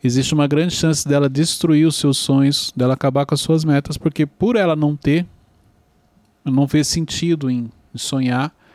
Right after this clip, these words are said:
ela pode te trazer um lado que na realidade ela vai falar que não é, é o lado real, não é um lado negativo,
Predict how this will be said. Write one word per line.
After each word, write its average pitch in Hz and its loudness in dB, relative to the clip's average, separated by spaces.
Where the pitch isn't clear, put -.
ela 127 -2
pode 135 0
te - -10
trazer 135 0
um 220 0
lado 147 0
que 147 -4
na 135 0
realidade 135 2
ela 131 2
vai 123 -2
falar 127 -2
que 135 -8
não 131 2
é, 127 2
é 120 0
o 117 2
lado 123 0
real, 139 0
não 127 4
é 127 4
um 123 4
lado 123 2
negativo, 147 0